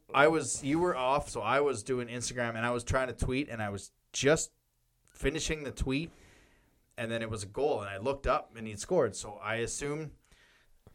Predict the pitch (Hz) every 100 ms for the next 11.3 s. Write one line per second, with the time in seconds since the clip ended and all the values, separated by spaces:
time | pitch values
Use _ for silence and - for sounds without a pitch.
0 | - - 131 123 175 160 175 151 135 139
1 | 127 135 117 120 131 139 110 127 127 120
2 | 113 101 107 98 104 95 95 - _ _
3 | - 98 80 65 - _ _ _ _ _
4 | _ _ _ - - - 807 807 831 831
5 | 807 - - - - - - 85 - -
6 | - 92 67 60 - - 92 87 85 82
7 | 82 82 85 - - - - 120 113 -
8 | 110 104 117 139 117 117 - 117 117 -
9 | 107 98 - - - 123 131 113 92 92
10 | 117 135 101 92 92 95 95 95 147 123
11 | 82 80 -